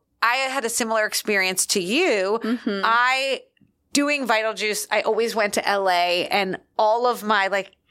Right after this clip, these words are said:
Speaker 1: I say it, all of my inspiration comes from California.
Speaker 2: Yeah.
Speaker 1: All the wellness trends start in California.
Speaker 2: That's
Speaker 1: There
Speaker 2: true.
Speaker 1: are very few that start here in New
Speaker 2: <laughs>
Speaker 1: York
Speaker 2: Yeah,
Speaker 1: or other
Speaker 2: yeah.
Speaker 1: places. And a friend had told me to try this guy, Sebastian Legree's
Speaker 2: Mm,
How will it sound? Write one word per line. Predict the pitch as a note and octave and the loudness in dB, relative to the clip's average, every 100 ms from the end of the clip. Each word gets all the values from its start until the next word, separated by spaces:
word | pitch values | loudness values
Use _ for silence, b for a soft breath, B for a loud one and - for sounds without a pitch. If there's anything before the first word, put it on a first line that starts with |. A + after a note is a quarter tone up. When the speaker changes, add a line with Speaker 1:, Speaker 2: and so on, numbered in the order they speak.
| - | -2
Speaker 1:
I | A3 | -2
say | G#3+ A3 E3+ | 0 -2 -2
it, | - | -2
all | - A3 | 0 0
of | A#3+ | 0
my | A3 F#3+ | 0 -2
inspiration | F#3+ G3 F3+ E3+ F#3 | -2 -2 0 -2 -2
comes | G3 F3 | -4 -4
from | - F#3 F3+ F3 - - | -2 -2 -2 -6 -10 -4
California. | F#3+ E3 - - - - | -2 -2 -4 -8 -8 -4
Speaker 2:
Yeah. | A3+ G3+ F#3 - | -2 0 -2 0
Speaker 1:
All | G#3+ A#3+ C4+ | 2 4 2
the | C4+ | 0
wellness | B3 A3 G#3+ G#3 | 0 0 0 -2
trends | - A3+ G3+ | -2 -2 0
start | - - G3 F#3+ - | -2 0 0 0 -4
in | F#3 | -4
California. | F#3+ F3+ F3 D3 A#3 | -2 -2 -2 -4 -4
Speaker 2:
That's | E3+ | -2
Speaker 1:
There | G3+ | 0
Speaker 2:
true. | G3 | 2
Speaker 1:
are | G3 | 2
very | F#3+ D#4 A3 B3 | 2 0 2 -2
few | C4 C4 B3+ | -2 -2 0
that | A#3+ A#3+ | 0 0
start | C#4 A#3 A3 | 2 0 -2
here | A#3 A3 A3 | -4 0 2
in | A3 A3 A#3 | 2 0 0
New | |
Speaker 2:
<laughs> | A#3 A3 | 0 2
Speaker 1:
York | G#3 A3 | 2 0
Speaker 2:
Yeah, | A3 | 0
Speaker 1:
or | |
other | - - A#3 | 0 0 0
Speaker 2:
yeah. | A#3+ | 0
Speaker 1:
places. | G#3+ G#3 G3+ G3 B B B B - | -2 0 -2 -2 B B B B -4
And | A#3+ A#3 A3+ | 0 0 -2
a | A3 | -2
friend | A#3+ A#3 B3 | 0 0 0
had | C#4 C#4 | -4 -2
told | - A3+ G#3+ G#3 | 0 0 0 0
me | G3+ G3 F#3+ F#3 F#3+ b b _ _ | 0 0 0 -2 -6 b b _ _
to | B3+ | -2
try | - - G#3 F3+ G3 | -2 0 2 2 0
this | G3+ - | -4 -2
guy, | F3+ | -2
Sebastian | F#3 F#3 D3+ D3+ - F#3 F#3+ | -2 -2 0 0 0 -2 -2
Legree's | F#3+ E3 E3 E3 F#3 G#3 B3 | -4 -2 -2 -2 -2 -2 -2
Speaker 2:
Mm, | B3+ | -2